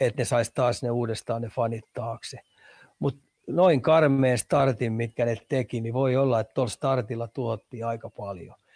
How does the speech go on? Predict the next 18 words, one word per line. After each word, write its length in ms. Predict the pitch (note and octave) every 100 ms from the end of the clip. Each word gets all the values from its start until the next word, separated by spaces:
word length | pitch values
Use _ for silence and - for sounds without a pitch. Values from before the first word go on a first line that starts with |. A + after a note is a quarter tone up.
| _
Et 120 | -
seuraavat, 560 | - D#3+ D#3 D3 C3+ - _ _ -
tä-, 120 | -
tässä 300 | E3 F3+ E3+
tapauksessa 380 | D3+ C#3+ C3 D#3
nyt, 80 | -
kun 180 | C#3 C3+
heillä 240 | A#2+ C#3+ C#3
on 60 |
nyt 140 | C3+ C#3
tää 120 | C3
kymmenes 420 | D3+ C#3 B2 A2
peli 240 | - A#2
on 100 | A#2
kohta 240 | B2 A2 C3+
edessä, 440 | B2 A2+ - A2+ - _
niin, 260 | B2+ B2+ A#2+
niin 280 | A#2+ A#2